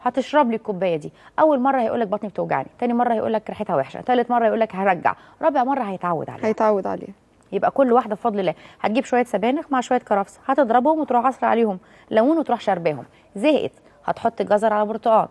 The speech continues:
Speaker 1: زهقت هتشرب تفاح وتاكل تفاح. يبقى أي وجبة تقيلة لازم نخلي وراها الحاجات دي. طب أنا مش هاكل وجبة تقيلة، برضه اشربي من الحاجات دي. ليه؟ علشان دايمًا تخلي دمك ناحية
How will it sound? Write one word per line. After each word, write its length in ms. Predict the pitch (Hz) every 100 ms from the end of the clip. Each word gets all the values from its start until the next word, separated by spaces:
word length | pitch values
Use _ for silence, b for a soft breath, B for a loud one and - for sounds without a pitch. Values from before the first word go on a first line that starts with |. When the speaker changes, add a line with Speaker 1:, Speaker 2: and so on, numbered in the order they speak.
| -
Speaker 1:
زهقت 340 | 180 226 226 - _
هتشرب 400 | - 160 202 185
تفاح 280 | - 170 214
وتاكل 260 | 190 180 170
تفاح. 360 | 143 - - - B B -
يبقى 200 | - -
أي 160 | 349
وجبة 240 | 320 262 254
تقيلة 380 | - 254 302 370 b b 208
لازم 440 | 233 240 247 214
نخلي 400 | 190 - 240 247
وراها 540 | 220 202 233 233 247
الحاجات 380 | 202 - 190 180
دي. 240 | 160 117 - b b b -
طب 80 |
أنا 180 | - 285
مش 120 | 269
هاكل 200 | 269 247
وجبة 200 | 233 202
تقيلة، 340 | 208 208 190 185 - -
برضه 440 | 185 175 226 170
اشربي 300 | 170 - - -
من 60 |
الحاجات 340 | - - - - -
دي. 80 | 160 b b 190
ليه؟ 220 | 202 196 b b -
علشان 400 | 185 185 185 208
دايمًا 340 | 311 262 185 -
تخلي 500 | 185 - 262 226 208
دمك 440 | 262 285 302 330 - - _
ناحية 520 | 202 233 269 - 294